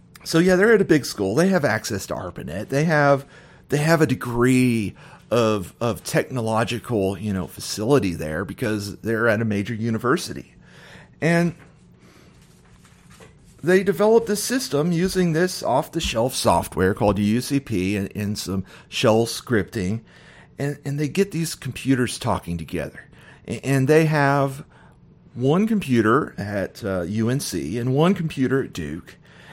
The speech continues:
And they synchronize. Uh, if, you know, you have news on the Duke computer, it gets over to U N C, and news on the U N C computer gets over to Duke,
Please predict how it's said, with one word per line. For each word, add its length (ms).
And 460
they 260
synchronize. 880
Uh, 320
if, 200
you 140
know, 100
you 200
have 160
news 260
on 100
the 60
Duke 200
computer, 500
it 220
gets 240
over 200
to 60
U 180
N 80
C, 300
and 120
news 320
on 240
the 240
U 160
N 100
C 160
computer 380
gets 200
over 200
to 80
Duke, 340